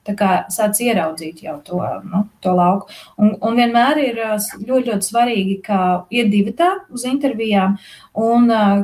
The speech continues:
ka viens, ā, i-, ir kā, ir protokolists, <laughs> kā es to saku, vai arī abi to dara, jo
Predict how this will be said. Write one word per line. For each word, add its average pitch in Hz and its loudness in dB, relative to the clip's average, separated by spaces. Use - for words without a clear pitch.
ka 240 -4
viens, 247 2
ā, 202 0
i-, 233 -4
ir 247 -2
kā, 220 0
ir 240 -2
protokolists, 285 0
<laughs> - -4
kā 285 2
es 262 -4
to 247 -4
saku, 233 -2
vai 202 2
arī 190 0
abi 190 0
to 277 0
dara, 262 2
jo 220 -2